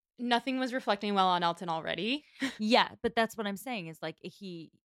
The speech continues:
Speaker 2: like, he's shown himself to be really shallow
Speaker 1: Yeah.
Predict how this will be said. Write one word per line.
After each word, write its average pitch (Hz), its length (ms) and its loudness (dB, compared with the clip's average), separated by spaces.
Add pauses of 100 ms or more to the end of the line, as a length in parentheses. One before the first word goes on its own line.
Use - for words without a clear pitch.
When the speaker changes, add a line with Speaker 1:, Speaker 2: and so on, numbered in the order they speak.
Speaker 2:
like, 165 200 -6 (220)
he's 196 300 -8
shown 185 240 -4
himself 180 300 -8
to 160 60 -16
be 151 120 -12 (280)
really 208 380 -2
shallow - 720 -6 (180)
Speaker 1:
Yeah. 196 140 -4